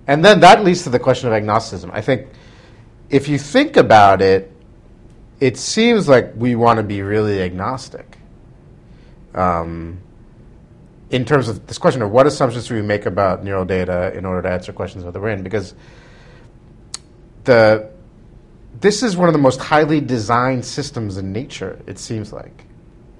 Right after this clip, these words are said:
I mean, it's almost like an alien civilization has given us one of their technologies,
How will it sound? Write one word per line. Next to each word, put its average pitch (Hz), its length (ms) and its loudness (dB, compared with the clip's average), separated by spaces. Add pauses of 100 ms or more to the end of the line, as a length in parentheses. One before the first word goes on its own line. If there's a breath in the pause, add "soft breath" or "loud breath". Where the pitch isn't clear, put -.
(140)
I 107 60 -10
mean, 101 340 -8 (640 soft breath)
it's 139 160 -4
almost 202 360 4
like - 260 2 (120)
an 135 180 -2
alien 165 340 6
civilization 170 640 0
has 113 140 -2
given 147 260 0
us 156 140 -2
one 151 120 0
of 139 60 0
their 131 120 0
technologies, 127 1120 -6